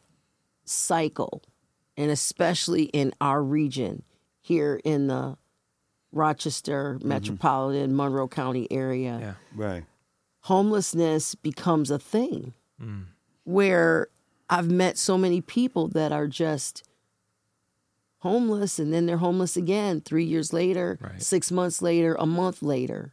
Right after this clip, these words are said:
Speaker 2: Mm-hmm.
Speaker 1: And so I started looking at what, what's happening. Why? Why is that happening? You know, I, I, I could think of, um, I've lived pretty much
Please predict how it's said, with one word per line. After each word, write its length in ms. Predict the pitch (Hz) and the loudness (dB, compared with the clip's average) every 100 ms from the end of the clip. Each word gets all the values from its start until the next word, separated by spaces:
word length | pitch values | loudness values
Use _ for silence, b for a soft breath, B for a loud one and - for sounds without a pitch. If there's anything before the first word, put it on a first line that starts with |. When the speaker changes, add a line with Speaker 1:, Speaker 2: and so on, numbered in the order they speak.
| - | -12
Speaker 2:
Mm-hmm. 380 | 104 101 107 110 123 b b b | -6 -4 -2 -4 -8 b b b
Speaker 1:
And 160 | 160 160 | -2 0
so 220 | - 175 | 2 2
I 100 | 165 | 2
started 400 | 160 - 196 208 | 0 -2 -2 0
looking 400 | 165 180 - 170 | 0 0 2 0
at 320 | 160 151 - _ _ _ _ - | 0 -2 -6 _ _ _ _ -6
what, 320 | 165 226 - | 0 0 0
what's 280 | 196 214 - | 0 0 2
happening. 520 | 208 247 165 151 131 | 0 0 0 0 0
Why? 420 | 143 170 180 147 147 | 0 0 0 -2 -2
Why 220 | 156 175 | -2 -2
is 140 | 175 160 | -2 -2
that 160 | 151 | -4
happening? 580 | 147 147 131 135 120 - _ _ _ _ _ - | -4 -4 -4 -6 -6 -8 _ _ _ _ _ -4
You 120 | 175 | 0
know, 280 | 175 165 - | 2 0 0
I, 180 | 165 170 - | 0 0 0
I, 160 | 175 170 | -2 -2
I 140 | - 160 | -4 -2
could 160 | 170 | -2
think 240 | - 185 175 | 2 2 2
of, 340 | 160 147 - - | 0 -2 -8 -10
um, 480 | 143 143 139 135 156 _ - | -6 -4 -2 -4 -6 _ -4
I've 220 | 160 202 196 | 2 2 2
lived 720 | 202 226 214 220 220 175 - b b b b | 4 4 6 4 2 -4 -14 b b b b
pretty 320 | - 226 240 240 | 0 4 6 6
much 580 | 185 175 175 - - | 4 2 0 -4 -10